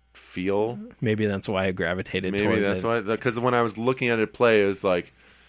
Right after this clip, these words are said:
Speaker 1: nothing really is too obvious, but you can kind of figure it out.
Speaker 2: Yeah.
Speaker 1: It's very, like, um,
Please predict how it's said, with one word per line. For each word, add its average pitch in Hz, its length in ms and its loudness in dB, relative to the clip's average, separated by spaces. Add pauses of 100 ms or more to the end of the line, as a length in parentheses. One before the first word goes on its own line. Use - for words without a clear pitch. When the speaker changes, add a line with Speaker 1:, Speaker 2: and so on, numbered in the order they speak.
(220)
Speaker 1:
nothing 131 300 0
really 131 400 4
is 107 220 0 (100)
too 117 280 2
obvious, 95 480 4
but 92 140 -6
you 95 80 -6
can 95 160 -4
kind 98 260 0
of 104 120 0
figure 101 400 2
it 90 60 2
out. 85 400 2 (240)
Speaker 2:
Yeah. 95 200 -2
Speaker 1:
It's 92 120 -2
very, 110 380 4
like, 90 460 0 (920)
um, 80 540 -6